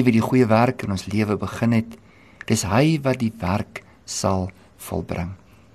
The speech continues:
My gebed vir jou is dat jy vandag 'n verskil in hierdie wêreld sal maak. Hoe gaan jy dit doen? Deur sy wil te soek, ander te dien, wysheid te omhels, met integriteit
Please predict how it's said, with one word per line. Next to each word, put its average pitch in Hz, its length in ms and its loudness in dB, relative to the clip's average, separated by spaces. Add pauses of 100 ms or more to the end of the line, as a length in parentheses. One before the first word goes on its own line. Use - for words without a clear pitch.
(440)
My 127 120 4
gebed 135 320 4
vir 110 140 -2
jou 110 220 4
is - 120 0
dat - 120 -8
jy 92 80 -4
vandag 95 520 0 (600)
'n 107 80 -8
verskil 165 560 0
in 104 80 0
hierdie 90 240 -2
wêreld 90 400 -2 (460)
sal 90 280 -2
maak. 85 460 -4 (520)
Hoe 131 100 0
gaan 160 200 2
jy 160 80 4
dit 151 140 -2
doen? 127 300 -2 (760)
Deur 95 140 0
sy 107 180 0
wil 113 260 2
te - 100 -10
soek, - 400 -12 (560)
ander 110 420 4
te 113 100 -6
dien, 110 420 -4 (640)
wysheid 127 560 2
te 131 80 -2
omhels, 117 720 -2 (460)
met - 160 -6
integriteit 107 840 0